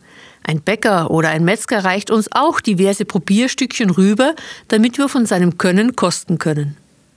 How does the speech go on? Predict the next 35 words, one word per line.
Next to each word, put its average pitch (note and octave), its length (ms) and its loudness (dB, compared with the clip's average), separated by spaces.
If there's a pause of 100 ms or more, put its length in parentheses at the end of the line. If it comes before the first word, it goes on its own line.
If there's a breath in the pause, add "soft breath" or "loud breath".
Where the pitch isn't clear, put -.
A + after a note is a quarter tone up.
(480)
Doch F3+ 120 0
im F#3 120 2
Gegensatz G3+ 560 -2
zu - 100 -6
uns G#3 460 2 (380 loud breath)
ist - 220 -4
da F#3 140 2
der A3+ 140 0
Kunde B3 320 2
in A3+ 100 2
den A3 140 2
Laden A#3+ 400 2
gekommen, G#3 500 2
weil F#3+ 140 0
er F#3+ 100 0
etwas A#3 300 -4
kaufen B3+ 480 0
will. C#3+ 240 -4 (640 loud breath)
Der E3+ 100 0
Bäcker G#3 400 2
oder F3+ 160 4
Metzger F#3 480 0 (380 loud breath)
wird G#3+ 120 2
also A3 220 0
sicher F4 400 -2
Umsatz G3+ 420 2
machen, A#3+ 380 0 (380 loud breath)
durch F#3+ 160 0
die G#3 120 -4
Probierstückchen A3+ 840 0
will A#3+ 140 2
er G3+ 80 2
diesen G#3+ 460 0 (100)
noch F#3+ 240 0
steigern. F#3+ 580 -2